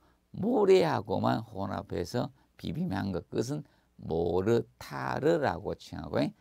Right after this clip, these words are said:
콘크리트는 바로 이 세 가지를 배합을 하는 거예요. 특히 여기에서 이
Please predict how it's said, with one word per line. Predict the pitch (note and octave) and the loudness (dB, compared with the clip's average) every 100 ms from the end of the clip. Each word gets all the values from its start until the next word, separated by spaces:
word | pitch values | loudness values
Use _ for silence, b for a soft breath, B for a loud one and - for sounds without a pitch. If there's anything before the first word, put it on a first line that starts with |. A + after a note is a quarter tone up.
| b b b b - | b b b b -12
콘크리트는 | - F3+ G#3 - F3 B2 - - D3 C3 b b b | -4 -2 -2 0 0 0 -4 0 2 0 b b b
바로 | - F2+ | 0 0
이 | E2+ A#2+ A#2+ b | 2 0 0 b
세 | - - D#3+ | -8 -4 2
가지를 | F3+ F3 B2 F2 D#2+ - | 2 2 0 0 -2 -2
배합을 | - G1+ - G#3+ | 2 2 2 -2
하는 | - - C#3 - | -2 -6 -6 -4
거예요. | - E2 - - | -2 -4 -8 -10
특히 | D3+ - D3 D#3 b b b - | -6 0 0 0 b b b 4
여기에서 | F3 F3 C3+ G#2 A2 A2+ - - | 4 6 2 2 2 0 -2 -4
이 | B2+ A2 | 0 0